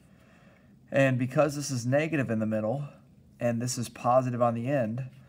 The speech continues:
uh, the only way to get a positive nine here is to m-, either multiply by two positive numbers or multiply by two negative numbers. So I'm gonna write out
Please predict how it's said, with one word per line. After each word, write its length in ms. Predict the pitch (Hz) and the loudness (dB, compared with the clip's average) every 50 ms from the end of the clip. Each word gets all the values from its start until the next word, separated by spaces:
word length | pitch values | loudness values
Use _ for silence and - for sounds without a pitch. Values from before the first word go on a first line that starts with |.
| - - - - - - - - | -20 -20 -20 -20 -20 -20 -12 -4
uh, 220 | - 110 110 113 110 | 0 2 2 2 2
the 120 | 107 120 | 0 -2
only 180 | 120 131 143 151 | -2 -2 0 0
way 140 | 151 151 151 | 0 0 0
to 100 | 147 143 | 0 2
get 100 | 139 127 | 2 2
a 60 | 117 | 0
positive 680 | - - - 131 131 139 143 135 131 123 120 113 110 | 0 -2 0 4 6 6 6 4 2 -2 -2 -2 0
nine 320 | 110 123 131 143 147 147 | 2 2 4 4 2 2
here 300 | 131 120 110 107 107 104 | 0 0 0 0 0 -2
is 340 | 107 95 98 107 110 107 - | -2 -2 -2 -4 -4 -6 -8
to 220 | - - - 117 117 | -8 -4 -4 -2 0
m-, 320 | 110 113 113 113 - - - | 0 0 -2 -4 -6 -8 -6
either 240 | - 127 120 117 113 | -4 -2 -2 0 0
multiply 480 | 107 107 113 117 127 131 - - 131 127 | 0 2 2 0 0 0 4 4 6 6
by 160 | 127 123 123 | 6 4 2
two 120 | 127 143 | 0 -2
positive 380 | 123 131 127 131 131 131 135 127 | 2 4 4 4 4 0 -2 -2
numbers 400 | 131 131 135 143 147 151 - - - - - | -2 -2 -2 -4 -8 -8 -10 -14 -20 -16 -8
or 240 | - 120 120 120 113 | -2 0 2 2 2
multiply 400 | 110 117 117 120 - - 123 113 | 2 0 0 0 0 0 0 2
by 160 | 110 113 107 | 2 2 0
two 160 | 113 - 120 | 0 -2 -4
negative 380 | 117 113 113 113 110 107 95 87 | 0 0 0 0 0 -4 -6 -6
numbers. 420 | - - - - - - - - - - - - - - - - - | -8 -10 -12 -14 -18 -20 -20 -20 -20 -20 -20 -20 -20 -20 -20 -20 -18
So 160 | - - - 120 | -8 0 0 2
I'm 80 | 123 | 2
gonna 120 | 135 143 135 | 2 2 6
write 280 | 127 127 127 123 120 | 8 8 8 8 8
out 300 | 120 117 117 113 - - | 6 4 4 2 0 -2